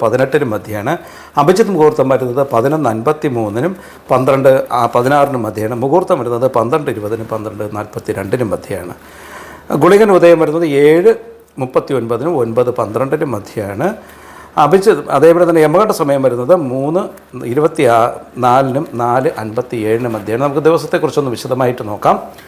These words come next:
പൂരം നക്ഷത്രമാണ്. പൂരം നക്ഷത്രം എന്ന് പറയുമ്പോൾ, ആ, പ്രത്യ-, പ്രത്യേകിച്ച് വെള്ളിയാഴ്ചയും പൂരം നക്ഷത്രവും കൂടി ആയതുകൊണ്ട് എല്ലാ ശുഭകർമ്മങ്ങൾക്കും നല്ലതല്ലാത്തൊരു ദിവസം കൂടിയാണ്. എന്നാലും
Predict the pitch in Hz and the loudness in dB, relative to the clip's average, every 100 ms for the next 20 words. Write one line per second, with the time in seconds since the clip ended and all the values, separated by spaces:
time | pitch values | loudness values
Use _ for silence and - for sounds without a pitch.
0 | - - - 156 170 170 165 113 101 117 | -20 -20 -2 4 6 4 2 -10 -12 -12
1 | - 90 82 92 131 135 147 143 160 151 | -12 -14 -16 -10 -2 0 2 0 0 2
2 | 156 151 147 147 143 147 147 - - - | 2 2 4 4 4 0 -2 -14 -20 -14
3 | - 139 135 139 - 123 - 139 117 135 | 0 4 6 4 0 -8 -8 -12 -4 -4
4 | 135 135 131 139 147 143 151 151 147 127 | -4 -4 -2 4 4 2 0 -2 0 -2
5 | 131 135 117 127 127 139 135 131 117 117 | -2 -2 -4 -6 -2 -2 0 0 2 2
6 | 120 131 123 131 110 151 170 165 151 151 | 0 -2 -2 -4 2 0 0 0 0 0
7 | 147 139 135 139 127 127 123 120 131 139 | -2 -6 -4 0 2 2 2 2 2 0
8 | 127 123 117 147 127 139 131 123 113 139 | -4 -4 -4 -4 -2 0 0 0 0 2
9 | 160 214 | 4 2